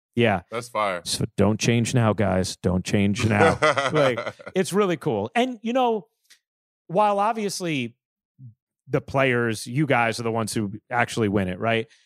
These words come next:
Speaker 1: But what I think is so nice about that is it makes everyone so invested in the franchise, right? And in the
Speaker 2: Oh,
Speaker 1: organization.
Speaker 2: yeah.
Speaker 1: You know, like, it's,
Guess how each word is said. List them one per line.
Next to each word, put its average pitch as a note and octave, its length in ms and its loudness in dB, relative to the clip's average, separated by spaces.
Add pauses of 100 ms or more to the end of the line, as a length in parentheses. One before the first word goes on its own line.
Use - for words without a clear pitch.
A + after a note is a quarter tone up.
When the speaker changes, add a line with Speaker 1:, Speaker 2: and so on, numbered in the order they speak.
(140)
Speaker 1:
But D#3 80 2
what F3 120 4
I F3 100 2
think A#3 240 -4
is A#3 140 -2
so F3 180 -2
nice C#3 340 0
about D#3+ 300 0
that D#3+ 240 0
is C3+ 100 -6
it D3+ 80 -4
makes C#3+ 300 -2
everyone E3+ 420 -2
so D3 300 0
invested B2+ 440 -4
in D#3+ 60 2
the E3 80 0
franchise, D#3+ 720 -4
right? D3 320 2
And D#3 120 -2
in F3+ 60 4
the F3 40 4
Speaker 2:
Oh, F3 60 2
Speaker 1:
organization. D#3+ 640 2
Speaker 2:
yeah. F#2 180 0 (420)
Speaker 1:
You B2+ 100 -6
know, B2 240 2
like, B2 280 -2
it's, - 360 -8